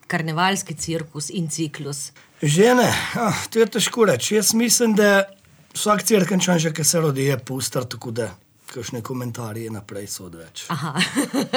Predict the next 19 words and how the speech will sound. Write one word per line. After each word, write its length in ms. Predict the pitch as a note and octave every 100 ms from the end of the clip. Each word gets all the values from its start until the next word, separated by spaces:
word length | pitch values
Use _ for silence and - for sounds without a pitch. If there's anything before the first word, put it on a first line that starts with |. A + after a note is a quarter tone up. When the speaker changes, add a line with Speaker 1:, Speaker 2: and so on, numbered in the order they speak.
| A#3+ - - - - -
Speaker 1:
Eh, 240 | - F3 -
ja, 300 | G#3+ C4 A#3 - - -
rekli 420 | F#3 G3 C4+ C4+ C4
ste, 240 | A3+ A3
da 100 | A3
ste 180 | - G3
prevzeli 720 | F#3+ F#3 D#3+ F3+ G3+ G3 D3+
težki 480 | C#3 F3 F3+ - A3+
kamen, 520 | - E3 F#3 G3 F3+
eh, 160 | E3 B2 D#3 D#3 D#3 D#3 - -
predsedovanja 720 | E3 F3 D3+ D3 D#3+ F3 D#3+
oziroma, 320 | D3 D#3+ D3
bom 80 | C#3+
rekla, 320 | D3 D3+ D3+
vodje 720 | C#3+ D3 F3 E3 D#3+ C#3+ C#3 -
pustnih 520 | F3 F3 D#3+ D#3+ D3+
prireditev. 760 | - D#3+ C#3+ C#3 E3+ G#3 G#3 F3 - - -
Zakaj 500 | F3+ F3+ F3+ C3 C3+
težki? 480 | - - - -